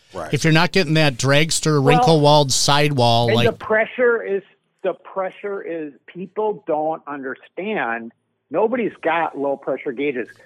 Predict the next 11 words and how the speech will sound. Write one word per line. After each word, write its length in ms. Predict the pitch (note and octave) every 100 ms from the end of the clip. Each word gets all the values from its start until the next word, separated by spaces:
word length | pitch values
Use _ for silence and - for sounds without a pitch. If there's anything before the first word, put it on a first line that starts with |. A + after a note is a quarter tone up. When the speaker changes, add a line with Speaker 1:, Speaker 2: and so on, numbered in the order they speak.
| _
Speaker 3:
When 140 | - E3
I 180 | F#3+ G#3
worked 260 | G3 F#3
at 160 | E3 -
Kamba, 680 | - G3+ G#3+ E3 C3+ B2+ -
I, 380 | C#3+ D3 D3+ D3+
um, 480 | - C#3 C3 B2 B2 _ _ -
I 140 | D#3
installed, 880 | D#3 C3+ - - D#3+ E3 D#3+ D3 B2 _ -
uh, 220 | C3 A#2+ A#2+ -
those. 200 | C3+